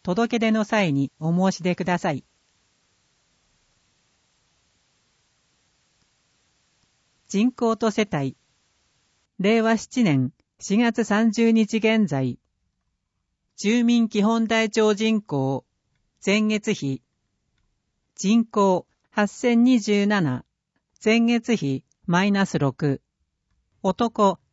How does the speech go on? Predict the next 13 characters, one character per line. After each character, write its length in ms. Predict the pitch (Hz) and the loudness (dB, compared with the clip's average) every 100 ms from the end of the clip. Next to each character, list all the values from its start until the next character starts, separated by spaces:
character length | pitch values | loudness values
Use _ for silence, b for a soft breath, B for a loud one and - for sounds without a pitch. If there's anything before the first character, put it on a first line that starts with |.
| _ | _
三 320 | - 220 247 | -4 0 0
千 240 | 262 254 | 2 2
八 140 | 202 175 | 2 0
百 260 | - 175 | -2 0
七 300 | 175 170 214 | 0 2 2
十 260 | 196 190 165 | 2 0 0
五。 280 | 156 151 - _ _ _ _ _ | 2 0 -2 _ _ _ _ _
マ 200 | 180 185 | -2 2
イ 60 | 220 | 2
ナ 120 | 226 | 0
ス 140 | 214 | -2
十。 400 | 190 208 151 127 - _ _ _ _ _ _ _ _ | -2 0 0 -2 -8 _ _ _ _ _ _ _ _
女、 580 | 185 208 214 196 175 | 2 4 4 4 2